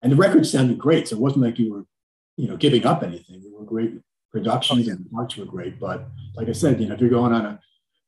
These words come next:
Speaker 1: forty-five day tour and, and the tenth date, you're like, "Oh, all right." <laughs>
Speaker 2: Well, my,
Speaker 1: It's
Speaker 2: my
Speaker 1: very much a job.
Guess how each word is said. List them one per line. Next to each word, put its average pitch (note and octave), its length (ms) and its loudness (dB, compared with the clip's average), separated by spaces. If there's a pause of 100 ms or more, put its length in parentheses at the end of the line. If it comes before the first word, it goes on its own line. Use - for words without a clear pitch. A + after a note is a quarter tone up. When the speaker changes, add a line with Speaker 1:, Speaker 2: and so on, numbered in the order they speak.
Speaker 1:
forty-five B2 460 2
day A#2 260 2
tour B2+ 540 4
and, G#2 280 -10 (260)
and A2 160 -8
the A2 60 -6
tenth C3 380 0
date, B2+ 280 4
you're A2 140 -6
like, G#2+ 240 -10
"Oh, - 180 -14 (560)
all A2 120 -20
right." - 220 -6
<laughs> - 20 -2 (1300)
Speaker 2:
Well, E3+ 100 -4
my, G3+ 260 2
Speaker 1:
It's E3+ 260 2
Speaker 2:
my G#3 160 -4 (160)
Speaker 1:
very D#3+ 120 6
much D#3+ 180 4
a C3+ 40 0
job. A#2+ 420 0